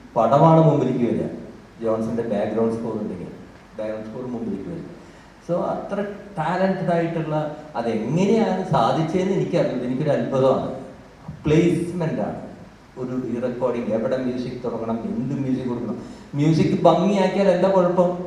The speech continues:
കൂടുതൽ ഓർണമെന്റേഷൻ വന്നു കഴിഞ്ഞു കഴിഞ്ഞാൽ അതിൻ്റെ നൈർമല്യത പോവും. പിന്നെ നമ്മൾക്ക് ആ മ്യൂസിക്കിലേക്ക് ശ്രദ്ധ പോവും, പടത്തിൽ നിന്ന് നമ്മൾ ഔട്ടാവും. അപ്പൊ പടത്തിന് നല്ലത് എപ്പോഴും അത്തരത്തിലുള്ള മ്യൂസിക്കാണ്. അത് ജോൺസൺ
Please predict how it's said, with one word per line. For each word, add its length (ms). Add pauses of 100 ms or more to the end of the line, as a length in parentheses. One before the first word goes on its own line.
(160)
കൂടുതൽ 340 (420)
ഓർണമെന്റേഷൻ 760 (120)
വന്നു 180
കഴിഞ്ഞു 260
കഴിഞ്ഞാൽ 280 (480)
അതിൻ്റെ 280 (100)
നൈർമല്യത 680 (100)
പോവും. 260 (100)
പിന്നെ 200 (100)
നമ്മൾക്ക് 360 (160)
ആ 40 (380)
മ്യൂസിക്കിലേക്ക് 640
ശ്രദ്ധ 260
പോവും, 160 (180)
പടത്തിൽ 420
നിന്ന് 180
നമ്മൾ 240
ഔട്ടാവും. 340 (920)
അപ്പൊ 120 (160)
പടത്തിന് 640
നല്ലത് 320
എപ്പോഴും 300 (280)
അത്തരത്തിലുള്ള 480 (120)
മ്യൂസിക്കാണ്. 500
അത് 80 (100)
ജോൺസൺ 340